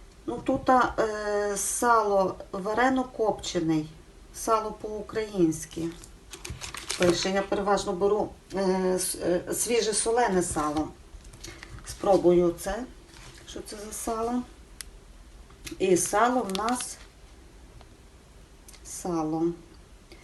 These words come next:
сто сорок нуль п'ять. І, і там його п'ятсот п'ятдесят вісім грамів. Так, і взяла отакі ще котлети. Е, я вже один раз, е, брала такі котлети.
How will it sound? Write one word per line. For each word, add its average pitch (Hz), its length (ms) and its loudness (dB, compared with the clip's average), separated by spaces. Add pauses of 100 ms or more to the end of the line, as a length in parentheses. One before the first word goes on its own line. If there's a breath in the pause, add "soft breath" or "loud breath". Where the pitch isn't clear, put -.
(160 loud breath)
сто 247 300 6
сорок 294 500 6
нуль 233 260 2
п'ять. 180 380 2 (1200)
І, 196 100 4
і 214 360 6
там 254 260 8
його 269 200 6
п'ятсот 277 480 2
п'ятдесят 220 540 -2
вісім 226 340 -4 (140)
грамів. 156 440 0 (1300 loud breath)
Так, 202 340 6
і 285 120 8
взяла 294 400 10
отакі 262 340 6
ще - 300 8
котлети. 165 540 4 (3000)
Е, 220 480 6
я 269 200 4
вже 277 160 0
один 247 340 2
раз, 240 360 4
е, 214 500 4
брала 214 380 6
такі - 180 -6
котлети. 285 680 -2